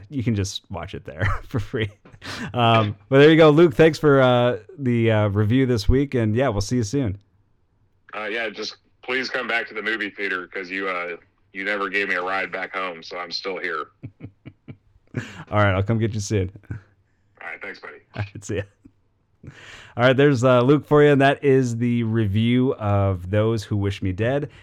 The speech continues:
Speaker 1: and that's the podcast for the week. So thanks for checking us out and bearing with us. Um, yeah,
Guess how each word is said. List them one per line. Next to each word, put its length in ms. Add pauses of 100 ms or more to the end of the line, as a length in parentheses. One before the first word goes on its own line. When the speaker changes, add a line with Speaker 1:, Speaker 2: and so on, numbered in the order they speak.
Speaker 1:
and 100
that's 140
the 80
podcast 440
for 80
the 120
week. 340
So 140
thanks 220
for 80
checking 300
us 180
out 260
and 140
bearing 340
with 200
us. 320 (380)
Um, 500
yeah, 280